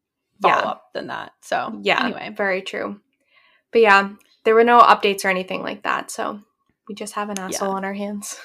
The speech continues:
Speaker 1: <laughs>
Speaker 2: Yeah, she is the asshole, but, like, lightly, I would say.
Speaker 1: Yeah, a, <laughs> a, a very mild asshole. <laughs>
Speaker 2: Yeah, like, level one.
Speaker 1: Yeah.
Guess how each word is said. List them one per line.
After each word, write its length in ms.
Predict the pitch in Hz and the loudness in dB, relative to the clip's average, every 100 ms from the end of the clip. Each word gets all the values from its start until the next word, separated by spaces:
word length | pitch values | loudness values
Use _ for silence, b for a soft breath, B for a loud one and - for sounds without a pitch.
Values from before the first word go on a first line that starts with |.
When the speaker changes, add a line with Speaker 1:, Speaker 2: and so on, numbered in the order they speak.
| - | -8
Speaker 1:
<laughs> 160 | 233 - _ _ - | -8 -8 _ _ -10
Speaker 2:
Yeah, 320 | - - 254 - | -8 -8 -10 -14
she 220 | 262 311 | -4 0
is 160 | 277 262 | 0 0
the 80 | 285 | 2
asshole, 360 | 285 285 285 | 2 2 0
but, 160 | 247 226 | 0 2
like, 380 | 202 185 185 - _ _ _ _ _ _ _ _ - - - _ _ _ _ _ _ | 2 0 -6 -18 _ _ _ _ _ _ _ _ -20 -20 -20 _ _ _ _ _ _
lightly, 600 | 226 196 180 - - - _ - | -6 -4 -4 -8 -16 -18 _ -10
I 80 | 202 | -10
would 140 | - | -10
say. 180 | - - - _ 247 | -14 -16 -18 _ 2
Speaker 1:
Yeah, 300 | 214 185 202 - | 6 6 4 8
a, 60 | |
<laughs> 540 | 294 - 269 330 339 - | 10 10 8 10 10 10
a, 60 | 311 | 4
a 40 | |
very 380 | 294 302 302 285 | 6 6 6 2
mild 480 | 220 214 190 185 175 | 2 2 4 4 0
asshole. 600 | - - - - 311 311 - | -2 -4 -4 -4 -2 -2 -2
<laughs> 40 | |
Speaker 2:
Yeah, 180 | 220 196 | -4 -2
like, 140 | - 240 | -2 6
level 280 | 247 240 202 | 6 8 6
one. 360 | 180 160 214 - - | 4 0 -10 -16 -8
Speaker 1:
Yeah. 380 | 208 208 - | 2 4 4